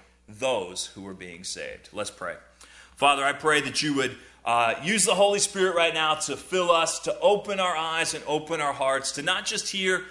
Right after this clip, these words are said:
hopefully, um, hopefully a, a, a good, a good talk on this passage, Lord, but that we would understand that this is truly the Word of God and you are communicating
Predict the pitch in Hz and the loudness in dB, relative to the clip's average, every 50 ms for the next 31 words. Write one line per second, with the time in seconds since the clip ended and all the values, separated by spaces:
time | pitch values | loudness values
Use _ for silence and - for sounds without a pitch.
0 | - - - - _ - - - 202 196 202 - 196 180 175 175 165 165 160 139 | -18 -20 -20 -20 _ -2 0 2 2 0 -2 -4 -2 0 2 2 2 2 2 2
1 | 127 120 113 117 110 - - - - _ _ _ _ _ _ _ _ _ _ _ | 2 0 0 -2 -6 -16 -20 -20 -20 _ _ _ _ _ _ _ _ _ _ _
2 | _ - 120 135 151 147 156 165 160 156 143 135 135 135 120 - 135 135 - 135 | _ -2 0 2 2 2 0 0 2 2 4 4 2 0 0 0 0 0 0 0
3 | 147 143 - 165 180 180 175 165 - - 143 139 - 180 170 170 - - - 170 | -2 0 0 0 0 0 0 0 -2 -6 -6 -4 -2 -4 -4 -4 -4 -2 0 0
4 | 165 165 160 - 160 156 156 151 151 - - 151 143 147 - 143 131 - 147 143 | 0 0 0 -2 -4 -4 -4 -4 -4 -4 -2 -2 -2 -2 -4 -4 -6 -6 -4 -2
5 | 143 139 123 135 135 - - - - - 147 151 156 165 202 220 208 196 185 185 | -2 -2 -2 -6 -8 -10 -18 -20 -6 0 2 2 2 2 0 0 0 2 0 0
6 | 180 165 - 175 170 165 156 147 139 160 180 180 - 156 131 - - - - - | -2 -4 -4 -2 -2 -2 -2 -4 -4 -4 -2 -4 -4 -4 -6 -8 -8 -8 -6 -6
7 | - - 202 202 208 202 202 190 170 156 151 151 165 165 165 151 135 - 151 143 | -6 -6 -6 -6 -6 -4 -4 -4 -4 -4 -4 -2 0 0 0 0 0 0 2 2
8 | 139 135 131 131 139 160 175 175 156 165 - - 160 151 156 170 165 160 156 - | 2 0 0 -2 -4 -4 -2 -2 -2 -2 -4 -8 -6 -4 -4 -4 -4 -4 -6 -4
9 | 160 143 139 139 139 139 135 | -2 -2 0 0 -2 -4 -6